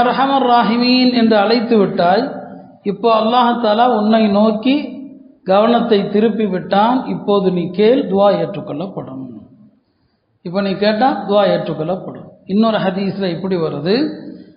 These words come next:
நபி ஸல்லல்லாஹு அலைஹி வஸல்லம் சொன்னாங்க, ஒரு அடியான் "யா அர்ஹமர் ராஹிமீன்" என்று மூணு தடவை சொல்லிட்டா, இப்போ அல்லாஹ் அவரை பார்க்க ஆரம்பித்து விடுகிறான். அவர் என்ன கேட்டாலும் ஏற்றுக்கொள்ளப்படும் என்று நபி ஸல்லல்லாஹு அலைஹி வஸல்லம் சொன்னாங்க.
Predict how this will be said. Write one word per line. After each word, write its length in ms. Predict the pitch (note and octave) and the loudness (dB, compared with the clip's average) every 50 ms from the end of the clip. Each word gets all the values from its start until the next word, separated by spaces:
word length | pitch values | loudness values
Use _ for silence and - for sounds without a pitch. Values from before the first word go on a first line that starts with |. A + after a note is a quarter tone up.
| _ _ _ _ | _ _ _ _
நபி 160 | - F#3 G3+ | -4 -4 -2
ஸல்லல்லாஹு 460 | G#3+ - - G#3+ G#3+ G#3+ G#3 G3 F#3+ F#3+ | -2 -2 -2 0 0 0 2 2 2 2
அலைஹி 140 | F#3+ F#3 | 2 0
வஸல்லம் 320 | F3 - F#3+ F3+ E3+ E3+ E3 F3 | -2 -4 -4 -4 -4 -4 -4 -4
சொன்னாங்க, 480 | G3 G#3+ A3 A3 G#3 G3+ G#3+ A#3+ C4+ C4+ | -2 -2 0 2 2 2 2 2 2 2
ஒரு 140 | B3 A3+ | 4 2
அடியான் 480 | A3 G#3+ A3 G#3+ B3 B3+ B3+ B3+ B3+ A#3+ | 2 2 2 2 2 2 2 4 4 2
"யா 160 | A#3 A#3+ B3 B3+ B3+ | 4 4 4 4 4
அர்ஹமர் 500 | B3+ B3+ B3+ B3+ B3+ B3+ B3 B3 A#3+ A#3+ | 4 2 2 2 0 2 2 0 2 2
ராஹிமீன்" 680 | A#3 A#3 A3+ - - A#3 A3+ B3 B3+ B3 A#3+ - - - | 2 2 2 0 0 0 2 2 2 2 2 0 -2 -4
என்று 240 | G#3 A3 A3+ A3 G#3 | -2 0 0 2 2
மூணு 300 | G3+ A3 A#3+ B3+ B3+ A#3+ | 2 2 4 4 4 4
தடவை 300 | A#3 A3+ A#3 B3+ B3+ A#3+ A#3+ - | 4 4 4 2 2 2 0 0
சொல்லிட்டா, 440 | G#3+ A3 A#3+ A#3+ G3+ - F#3 D3+ D3 E3+ G#3 B3+ D4 D4+ - - - - - - - - _ - - - - - _ _ _ _ _ _ _ _ | 0 0 0 -2 -2 -2 -2 -2 0 0 0 0 -2 -4 -6 -10 -14 -18 -18 -20 -20 -20 _ -20 -20 -20 -20 -20 _ _ _ _ _ _ _ _
இப்போ 360 | G3+ G3 F#3+ - C#4 B3+ A#3+ | -8 -6 -2 0 2 2 4
அல்லாஹ் 280 | A#3+ B3 C4+ C4+ B3 A#3+ | 2 4 4 4 4 4
அவரை 240 | A3+ A3+ A3+ A#3 A#3 | 4 4 4 2 2
பார்க்க 420 | A#3 A#3 G#3+ A3 A#3 A3+ - A3+ | 2 0 0 2 2 2 2 2
ஆரம்பித்து 460 | G#3+ G3+ G3 F3+ F3 E3+ D#3+ - A3 | 2 4 2 2 0 -2 -2 -2 -4
விடுகிறான். 480 | G#3+ G3 F#3 D3 D3 D3+ D3 C3+ B2+ - - - - | -2 -2 -2 -4 -4 -4 -6 -8 -8 -12 -14 -14 -6
அவர் 260 | - F#3 F#3+ G3 F#3+ F#3+ | -2 0 2 2 2 2
என்ன 340 | F#3+ F#3+ G3+ A3+ B3 C4 | 2 4 4 4 4 2
கேட்டாலும் 680 | B3+ - C4 B3+ B3 B3 - C4+ A#3+ A#3 A#3+ B3 C#4 D4+ | 2 2 2 2 4 4 2 4 4 4 4 4 4 4
ஏற்றுக்கொள்ளப்படும் 920 | D4+ C4+ B3+ B3 C4 C4+ B3 A3+ A#3 A#3 A3+ G#3+ - A3 G#3 G3+ G#3+ G#3 | 4 4 2 2 2 0 0 2 2 2 2 0 0 0 0 2 2 0
என்று 260 | G3+ F#3+ F#3 F#3 A3+ C4 | 0 0 0 2 2 2
நபி 200 | B3+ A#3 G#3+ G3+ | 2 2 0 -2
ஸல்லல்லாஹு 440 | - - G#3+ G3+ G3+ G3 F#3 F3+ | -2 -2 -2 -2 -2 0 0 0
அலைஹி 120 | F3 E3 D3+ | 0 -2 -4
வஸல்லம் 400 | - D3 D#3 D#3 F#3 A#3 G3+ - | -6 -6 -6 -6 -6 -6 -8 -10
சொன்னாங்க. 320 | - C#3 C3 - - - | -10 -12 -12 -12 -14 -18